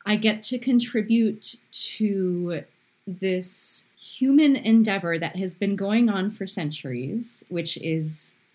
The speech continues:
to create a thing of beauty, which is music, and which is only truly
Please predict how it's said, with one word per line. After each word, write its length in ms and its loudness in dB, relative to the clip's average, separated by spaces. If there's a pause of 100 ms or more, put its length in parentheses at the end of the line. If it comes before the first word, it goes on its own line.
to 160 -4
create 520 -2
a 80 -6
thing 240 -6
of 180 -6
beauty, 300 -4
which 180 -8
is 120 -8
music, 480 -6 (460)
and 200 0
which 320 -2
is 280 4 (100)
only 500 4
truly 960 0